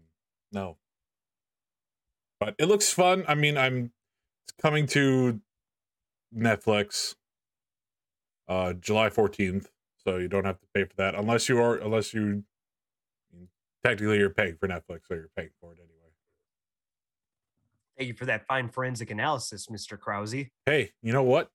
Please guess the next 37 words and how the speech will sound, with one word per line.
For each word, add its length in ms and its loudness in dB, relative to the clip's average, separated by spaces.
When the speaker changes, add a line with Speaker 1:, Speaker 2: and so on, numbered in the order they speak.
Speaker 1:
What 160 2
else 180 0
do 60 2
you 80 4
wanna 220 2
know? 260 -2
Speaker 2:
Uh, 40 -4
I, 460 0
I 80 0
like, 180 -4
I 60 -2
can 100 -8
tell 120 -6
you 80 -8
what 100 -8
I 80 -6
wanna 240 -12
know. 340 -12
Did 140 -8
you 180 -6
watch 420 -2
the 140 -10
Friends 440 -10
reunion 480 -8
special 420 -10
on 140 -6
H 200 -16
B 80 -10
O 100 -8
Max 340 -10
last 280 -8
night? 280 -10
Speaker 1:
Uh, 240 2
this 180 0
person 640 0
right 180 0
here 400 0